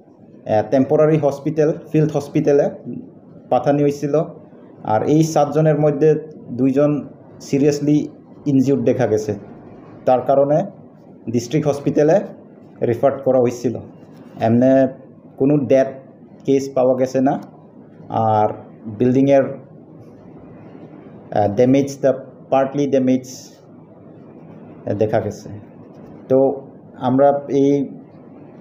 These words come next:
মেগ-, মেগা মক ড্রিল মহারাতটা খুব সাকসেসফুলি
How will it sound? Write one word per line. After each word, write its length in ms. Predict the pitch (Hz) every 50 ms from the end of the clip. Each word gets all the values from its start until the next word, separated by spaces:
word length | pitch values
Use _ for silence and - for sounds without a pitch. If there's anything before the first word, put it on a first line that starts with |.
| - - 131
মেগ-, 400 | 123 117 120 123 120 110 131 123
মেগা 300 | 117 123 127 123 147 147
মক 320 | 156 151 147 139 131 127
ড্রিল 220 | - 135 139 143 165 - - - - - - - - - -
মহারাতটা 460 | 120 117 110 135 131 127 127 - 127
খুব 220 | - - 160 156 -
সাকসেসফুলি 760 | - 143 135 - 143 139 - - 139 143 147 143 143 - -